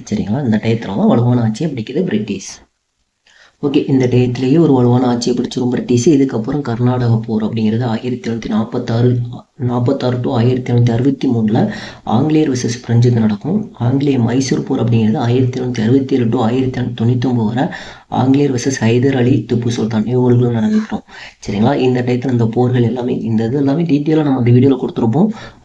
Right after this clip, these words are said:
ஐரோப்பியர்கள் அப்படிங்கிற டாபிக்ல அந்த வீடியோ கொடுத்துருக்கோம். அந்த வீடியோக்கான லிங்க் டிஸ்கிரிப்ஷன் கொடுத்துருக்கோம். So, டீட்டெயிலா பார்க்கணும் அப்படிங்கிறவங்க பார்த்துட்டு வந்தாங்க. இப்ப நம்ம பார்க்க போறது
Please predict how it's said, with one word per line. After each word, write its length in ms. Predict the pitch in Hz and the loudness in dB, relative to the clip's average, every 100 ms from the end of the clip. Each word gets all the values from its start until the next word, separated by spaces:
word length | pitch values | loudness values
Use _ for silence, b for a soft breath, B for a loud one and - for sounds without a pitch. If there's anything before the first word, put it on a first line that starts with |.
| 107 | 0
ஐரோப்பியர்கள் 560 | 135 147 151 143 139 | 2 2 2 2 2
அப்படிங்கிற 280 | 120 120 117 | 0 0 0
டாபிக்ல 440 | 110 117 120 117 131 | 0 -2 -4 -2 0
அந்த 80 | 107 | 0
வீடியோ 200 | 110 117 | 0 -2
கொடுத்துருக்கோம். 440 | 113 - - 214 | -4 -6 -2 0
அந்த 140 | 135 113 | 0 2
வீடியோக்கான 440 | 127 139 135 120 | 2 2 2 4
லிங்க் 200 | 120 - | 4 2
டிஸ்கிரிப்ஷன் 520 | 117 - 113 - 117 | -4 -4 -6 -4 -4
கொடுத்துருக்கோம். 420 | 123 - - 202 - | -4 -6 -6 -6 -4
So, 160 | - - - B B B | -4 -4 -6 B B B
டீட்டெயிலா 340 | 151 - 175 170 | 2 4 4 2
பார்க்கணும் 320 | 127 120 123 | 2 0 2
அப்படிங்கிறவங்க 460 | 117 120 110 110 143 | 2 0 0 0 2
பார்த்துட்டு 340 | 110 107 110 | 2 2 2
வந்தாங்க. 240 | 107 110 185 | 2 2 2
இப்ப 220 | 135 135 | 2 0
நம்ம 200 | 120 110 | 0 0
பார்க்க 300 | 120 127 147 | 2 0 0
போறது 360 | 117 107 120 | 0 0 2